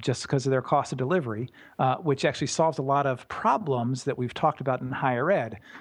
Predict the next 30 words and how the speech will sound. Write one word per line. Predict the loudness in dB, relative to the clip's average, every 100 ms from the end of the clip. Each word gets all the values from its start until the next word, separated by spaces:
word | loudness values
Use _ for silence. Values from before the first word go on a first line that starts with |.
| -4
Uh, | -2 0
it | -2
talks, | 0 0 0
it | -4 -4
solves | 0 0 2 0 -4
the | -6
cost | 0 2 2 0
problem, | 2 2 0 -2 -2
uh, | -2 -2
for | 0 -2
students, | -2 -2 -2 -2
for | -2
those | -2 -2
who |
want | -2 -2
to |
take | -4 -6
these | -4 -4
sorts | -4 -6
of | -8
courses. | -6 -4 -4 -6 _ _ -18 -12 -4
It | 0
solves | 4 4 2
the | -2
risk | 2 0 0
problem | 2 2 4 0 -2
so | -2 0 0
that | -4
students | -4 -2 0 -2
can | -2 -2